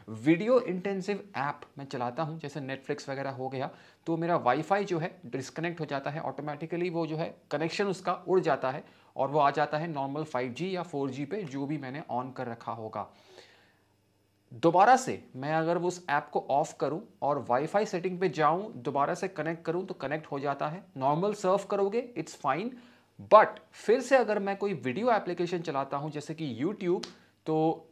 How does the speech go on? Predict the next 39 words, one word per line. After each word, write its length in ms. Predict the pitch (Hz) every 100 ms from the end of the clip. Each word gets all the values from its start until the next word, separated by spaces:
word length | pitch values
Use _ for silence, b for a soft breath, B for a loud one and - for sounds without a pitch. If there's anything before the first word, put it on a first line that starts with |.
| _ -
थोड़ी 140 | 202 220
देर 120 | 226
चलेगा, 420 | 202 170 170 190 -
एक 200 | 156 165
या 80 |
दो 180 | 147 147
मिनट, 280 | 143 170 -
उसके 280 | 151 - 208
बाद 420 | 139 135 151 185 117
जो 160 | 151
है 200 | 135 202 135
दोबारा 380 | 127 127 127 190
से 240 | 233 139 - B B 101 104
Wi-Fi 360 | 127 165 196
कनेक्शन 460 | 190 143 135 - 185 -
उड़ 120 | 147
जाता 300 | 135 127 123
है। 160 | 120 123
अब 220 | 147 151
मुझे 240 | 143 139 165
नहीं 200 | 165 190
पता 300 | 170 170 220 - _ _ 135
ये 120 | 151
इशू 400 | - 151 180 190 180
अचानक 340 | 123 123 160
से 120 | - 175
कैसे 340 | 131 120 165
आ 140 | 143
गया, 240 | 143 147 165
because 260 | 147 160 135
नवंबर 280 | 139 160
टू 100 | 170
थाउजेंड 300 | 156 151 165
ट्वेंटी 200 | 151 147
थ्री 200 | 156 170
अपडेट 380 | 160 139 165 170
के 120 | 185
बाद 320 | 147 117 139 165
भी 220 | 190